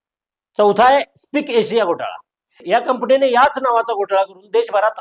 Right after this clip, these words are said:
हलकल्लोळ माजवून दिला होता. या घोटाळ्याची रक्कम होती दोन हजार कोटी रुपये आणि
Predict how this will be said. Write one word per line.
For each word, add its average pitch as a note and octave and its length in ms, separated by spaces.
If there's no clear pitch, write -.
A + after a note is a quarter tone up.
हलकल्लोळ A#3 500
माजवून F3+ 320
दिला D#3+ 160
होता. - 200
या G#3 100
घोटाळ्याची C4 400
रक्कम B3+ 260
होती B3+ 180
दोन A3 240
हजार B3 180
कोटी G4+ 240
रुपये C3+ 260
आणि D#3+ 240